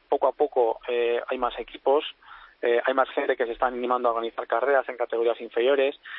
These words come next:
y yo creo que es cuestión de tiempo. Eh, hay corredores buenos, hay corredores jóvenes que creo que pueden, que pueden explotar, como por ejemplo es el caso de, de Enric Mas,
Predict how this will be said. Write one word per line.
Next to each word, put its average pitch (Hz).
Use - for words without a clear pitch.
y 123
yo 127
creo 139
que -
es -
cuestión 127
de 120
tiempo. 110
Eh, 110
hay 135
corredores 151
buenos, 123
hay 120
corredores 127
jóvenes 113
que -
creo 123
que 127
pueden, 117
que 113
pueden 117
explotar, 131
como 107
por 107
ejemplo 117
es 110
el 117
caso 117
de, 113
de 113
Enric 113
Mas, 131